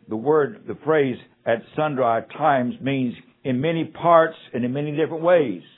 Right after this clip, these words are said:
In the old economy, Old Testament days, God spake sometimes by verbal means, speaking audibly in a voice. Sometimes he came upon peop-, men and they spake. Peter says that, uh, men,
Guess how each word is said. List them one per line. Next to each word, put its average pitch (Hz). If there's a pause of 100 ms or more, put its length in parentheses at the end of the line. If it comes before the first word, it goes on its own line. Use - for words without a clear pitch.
(140)
In 80
the 92
old 127
economy, 123 (100)
Old 110
Testament 120
days, 120 (260)
God 113
spake 131
sometimes 123 (400)
by 104
verbal 135
means, 147
speaking 143 (120)
audibly 180
in 208
a 107
voice. 135 (400)
Sometimes 113
he 117 (280)
came 127
upon 135
peop-, 175
men 143
and 104
they 175 (100)
spake. 117 (680)
Peter 110
says 117 (400)
that, 104 (120)
uh, 90
men, 101